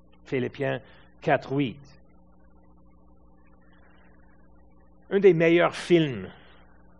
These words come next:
que j'ai regardé est un documentaire intitulé Célébrez ce qui est bon dans le monde.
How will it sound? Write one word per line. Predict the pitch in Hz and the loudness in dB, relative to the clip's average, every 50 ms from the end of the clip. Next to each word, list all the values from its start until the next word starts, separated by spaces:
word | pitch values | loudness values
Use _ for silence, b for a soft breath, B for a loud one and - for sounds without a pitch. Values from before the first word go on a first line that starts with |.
| - _ _ - - - | -20 _ _ -20 -20 -18
que | - 117 | -18 -12
j'ai | 110 135 135 123 | -8 -6 -6 -4
regardé | 131 135 123 104 123 110 110 98 107 107 | -4 -6 -4 -2 -2 -2 -2 -2 -6 -8
est | 127 135 - - | -8 -8 -8 -8
un | |
documentaire | 127 110 156 165 - - 175 156 143 139 - - 107 101 113 131 151 151 - - - - _ _ _ - | -4 -2 -2 -2 0 -2 -2 -2 -2 -2 -4 -6 -8 -6 -6 -10 -10 -14 -16 -20 -20 -20 _ _ _ -12
intitulé | 135 131 131 - - 120 - - 123 117 123 123 123 123 123 b b b b b b b b b b b b b b - - - | -12 -12 -12 -12 -16 -20 -18 -14 -8 -6 -4 -4 -4 -6 -8 b b b b b b b b b b b b b b -20 -20 -16
Célébrez | - - - - 196 202 220 208 180 143 156 143 165 165 160 160 | -14 -8 0 4 4 4 4 2 -2 -4 0 0 2 2 2 0
ce | 156 - - 160 | -4 -8 -10 -10
qui | - - 147 139 | -10 -8 -6 -4
est | 131 123 | -4 -4
bon | 104 101 104 110 107 156 156 160 156 151 160 165 | -6 -8 -8 0 4 4 4 4 4 -2 -6 -8
dans | 143 123 139 139 | -4 -2 -2 -2
le | 135 135 | -2 -2
monde. | 135 135 131 120 104 90 | 0 0 0 -2 -2 -8